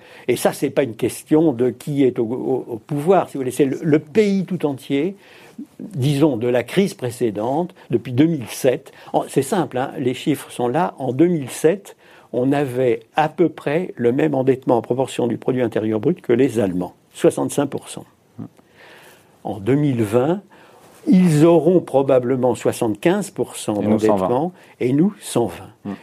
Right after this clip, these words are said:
Speaker 1: Vous voyez, l'écart s'est creusé considérablement. Moi, j'ai vécu la période où il a fallu empêcher la spéculation mondiale de balayer la Grèce, l'Irlande,
Speaker 2: Ouais.
Speaker 1: le Portugal,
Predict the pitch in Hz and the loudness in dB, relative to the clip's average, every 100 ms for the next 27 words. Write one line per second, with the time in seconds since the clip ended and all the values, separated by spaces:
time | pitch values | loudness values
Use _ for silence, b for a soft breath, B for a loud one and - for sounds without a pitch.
0 | B 120 131 175 147 151 - 196 170 107 | B 2 4 4 4 2 2 0 0 -4
1 | - 123 113 - 165 131 185 180 120 - | -4 -4 -4 2 2 2 0 -2 -8 -6
2 | 123 113 107 104 - - _ _ - B | -4 -4 -4 -8 -10 -16 _ _ -20 B
3 | B 175 135 131 160 190 233 123 - 113 | B 2 2 0 0 0 -2 -2 -2 -4
4 | 131 196 175 123 123 123 - 131 135 110 | -2 -2 -2 -2 -2 -2 -2 -2 -2 -4
5 | B B B B 185 202 175 160 165 127 | B B B B -2 2 0 0 0 0
6 | - 131 139 117 113 - 107 120 127 185 | -2 -6 -4 -4 -4 -6 -4 -2 0 0
7 | 220 120 117 107 123 180 139 117 127 180 | -2 0 -2 0 0 2 0 -2 0 0
8 | 220 214 127 131 123 196 180 - 127 117 | 2 0 0 0 0 -2 -4 -6 -2 0
9 | 101 92 107 117 - 135 127 175 220 | 0 -2 -4 -4 -8 -6 -2 -2 -2